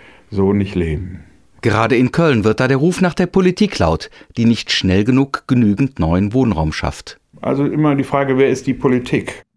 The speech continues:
Speaker 1: Es muss Regelungen, Verabredungen geben. Dafür sind dann politische Institutionen zuständig. Aber,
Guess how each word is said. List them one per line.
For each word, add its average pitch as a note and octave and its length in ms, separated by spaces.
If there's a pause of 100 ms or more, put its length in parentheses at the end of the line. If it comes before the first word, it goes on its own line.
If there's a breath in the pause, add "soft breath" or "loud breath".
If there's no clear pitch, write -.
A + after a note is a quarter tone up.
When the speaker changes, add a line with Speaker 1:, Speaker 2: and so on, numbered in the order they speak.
Speaker 1:
Es G#2 160
muss D#3+ 280
Regelungen, A#2+ 460
Verabredungen F2+ 640
geben. F2+ 180
Dafür G#2+ 340
sind G2+ 200
dann F#2+ 240 (400 loud breath)
politische G#2 440
Institutionen G2 800
zuständig. D#2+ 760
Aber, F#2 340